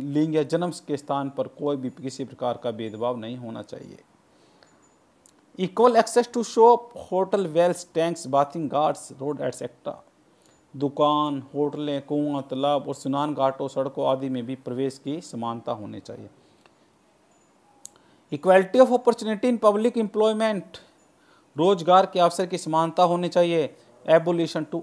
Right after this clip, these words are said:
untouchability, छुआछूत का भी अंत होना चाहिए। Abolition of titles, जो उपाधियां हैं वो भी उनका अंत होना चाहिए।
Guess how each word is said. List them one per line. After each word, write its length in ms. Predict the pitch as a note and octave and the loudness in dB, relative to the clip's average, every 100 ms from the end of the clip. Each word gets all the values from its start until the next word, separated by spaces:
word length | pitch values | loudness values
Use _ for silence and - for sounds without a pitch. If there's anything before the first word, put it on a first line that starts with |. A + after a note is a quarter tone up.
| E3 | -4
untouchability, 880 | E3 D#3 C#3+ - B2 A#2+ B2+ - E3+ F#3+ _ _ _ _ _ _ _ _ - | -4 -2 -4 -2 -8 -8 -16 -18 -20 -20 _ _ _ _ _ _ _ _ -10
छुआछूत 600 | - E3+ E3+ - E3 - | -2 4 2 2 -6 -2
का 140 | E3 | -2
भी 140 | D3+ D#3+ | -2 -4
अंत 380 | D3 D3 D3+ C#3 | -2 -2 -2 -6
होना 280 | C3+ B2+ | -6 -4
चाहिए। 480 | B2 A#2 A2 A#2 B2+ - _ _ _ _ _ _ _ _ _ _ - | -4 -4 -4 -6 -8 -14 _ _ _ _ _ _ _ _ _ _ 0
Abolition 560 | D#3+ F#3+ G3 F#3+ G#3+ | 2 4 2 2 0
of 160 | A3 - | 0 4
titles, 560 | G3+ G#3 A3 A#3 F#3 - - _ _ _ _ _ _ _ _ _ _ _ _ _ _ _ B2 | 4 6 8 8 6 -2 -16 _ _ _ _ _ _ _ _ _ _ _ _ _ _ _ -14
जो 200 | A#2 F3 | -4 -4
उपाधियां 640 | E3+ C#3 C#3 C3+ C3 C3 | -4 0 2 2 0 -4
हैं 120 | C3 | -4
वो 180 | B2+ A2+ | -8 -8
भी 160 | A2 C3 | -8 -8
उनका 360 | C#3 A#2 C3 | -6 -8 -6
अंत 400 | B2+ A#2+ A2+ G#2 | -8 -6 -10 -10
होना 200 | G#2+ G#2+ | -12 -12
चाहिए। 240 | G2+ - | -16 -20